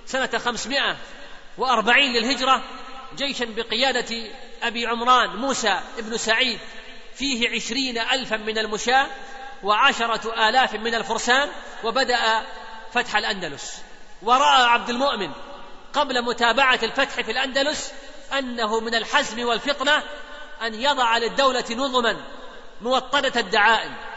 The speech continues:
فأطلق حرية العلوم والمعارف، وسار في كل ذلك على نهج الدين الحنيف، وبنى عددا من المساجد والمدارس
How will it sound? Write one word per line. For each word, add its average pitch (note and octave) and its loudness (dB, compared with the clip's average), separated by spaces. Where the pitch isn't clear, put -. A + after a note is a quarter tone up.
فأطلق A#3 -2
حرية A#3 -2
العلوم G#3+ -2
والمعارف، F#3+ 0
وسار C4+ 2
في A#3+ -6
كل B3+ -4
ذلك B3 0
على A3+ 0
نهج A#3 2
الدين A#3+ -4
الحنيف، A3 -2
وبنى C4 0
عددا A#3+ 4
من A3 -4
المساجد A3 0
والمدارس A3 0